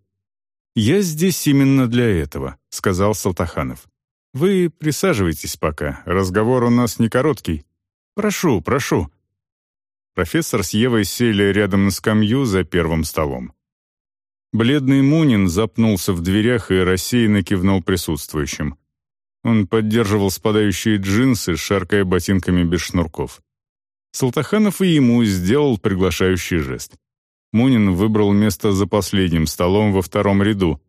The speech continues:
подальше от Евы и профессора. Сел и уставился перед собой в полной прострации. Приведенный последним Одинцов тоже шаркал, не только руки, но и ноги у него были скованы браслетами.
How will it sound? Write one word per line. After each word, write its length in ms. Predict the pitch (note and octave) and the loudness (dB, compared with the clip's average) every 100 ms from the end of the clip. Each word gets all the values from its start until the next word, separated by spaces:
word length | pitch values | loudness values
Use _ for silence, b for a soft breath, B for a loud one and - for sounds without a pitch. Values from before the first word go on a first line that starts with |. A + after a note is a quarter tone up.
| _ | _
подальше 520 | - G#2 F#2 D2+ - D#2+ | -6 -2 0 -2 -2 -4
от 180 | C#2+ | -4
Евы 460 | - D2 F#2+ E2 D2 | -6 -2 0 0 -2
и 20 | |
профессора. 760 | D2 D#2+ D2+ - C2+ - A#1+ - _ _ _ _ _ _ _ | -2 -4 -4 -8 -10 -10 -12 -16 _ _ _ _ _ _ _
Сел 420 | - - F3+ E3+ | -10 -2 0 2
и 40 | B2 | 2
уставился 720 | A#2 G#2+ - D#3 C#3+ B2 A#2 | 2 0 0 0 2 0 -2
перед 220 | G#2+ G#2+ | -2 -2
собой 440 | - A#2 G#2 C3+ C#3 | 0 -2 0 2 0
в 160 | - | -2
полной 380 | - F#2+ F2 E2+ | -2 0 2 0
прострации. 800 | D2+ D#2 - - B1 - - - - _ _ _ _ _ _ _ _ _ _ | -2 -4 -6 -8 -10 -10 -14 -14 -20 _ _ _ _ _ _ _ _ _ _
Приведенный 500 | - G#2+ B2 G#3 G3+ | -2 0 2 2 2
последним 520 | F3 E3+ D#3+ D#3+ D3+ C#3+ | 2 0 2 2 2 2
Одинцов 500 | B2 B2+ - D#3 - | 2 2 0 -2 -2
тоже 400 | - A2+ F#2+ F#2+ | 0 2 2 -2
шаркал, 580 | - G#2 F2+ - F2 - _ - | 0 0 0 0 -2 -2 _ -2
не 140 | G2+ | -2
только 380 | F#2+ B2+ - A2+ | 2 -2 0 0
руки, 260 | C#3+ C3 F#2 | 2 0 0
но 300 | F#2 G2+ G2+ | 2 4 4
и 40 | |
ноги 360 | G#2 B2+ A2 F2 | 4 2 2 2
у 80 | |
него 240 | E2+ F2 F#2 | 2 2 0
были 180 | F#2 F#2 | 0 -2
скованы 480 | - - D#2+ E2 | -2 -4 -2 -2
браслетами. 720 | D2+ D#2 - D#2 C#2 C2+ B1 | -2 -4 -6 -8 -10 -12 -14